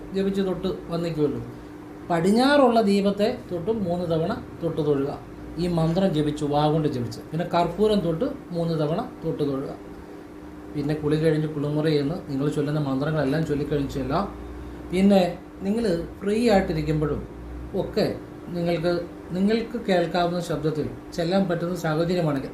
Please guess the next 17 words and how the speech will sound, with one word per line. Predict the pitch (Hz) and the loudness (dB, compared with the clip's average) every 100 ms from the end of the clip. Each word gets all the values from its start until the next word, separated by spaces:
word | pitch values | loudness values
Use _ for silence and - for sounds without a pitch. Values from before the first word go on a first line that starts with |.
| 160 | -2
ഇടയ്ക്കിടയ്ക്ക് | 160 165 170 156 170 - - | -2 0 0 0 -2 -6 -4
സ്വസ്ഥമായിട്ടിരിക്കുമ്പോൾ, | 214 - 233 226 196 185 180 151 - - - - | -4 0 2 4 4 2 2 -2 -4 -8 -16 -10
ഇച്ചിരി | - 175 | -2 4
റോഡിൽ | 170 180 | 4 4
കൂടെ | 202 190 | 4 4
നടക്കുമ്പോഴോ | 180 170 165 175 160 | 2 -2 0 0 2
ജോലി | 165 180 175 | 2 2 2
ചെയ്യുമ്പോഴോ | 165 165 170 | 2 2 2
ഒന്നും | 165 | 2
ചെയ്യണമെന്നല്ല | 160 165 165 143 143 | 0 0 0 0 0
പറഞ്ഞു. | 131 131 - - - - | -2 -4 -8 -14 -16 -2
ഫ്രീ | 240 254 | 6 6
ആയിട്ടിരിക്കുമ്പോഴൊക്കെ | 233 220 214 202 196 220 202 | 6 2 2 0 0 0 2
ഈ | 180 | 2
മന്ത്രം | 170 175 143 - - - - - - 170 | 2 0 -2 -4 -14 -16 -16 -16 -10 -4
നിങ്ങൾക്ക് | 175 196 202 202 240 - | 2 4 4 2 -4 0
കേൾക്കാവുന്ന | 175 165 180 175 | 0 2 0 0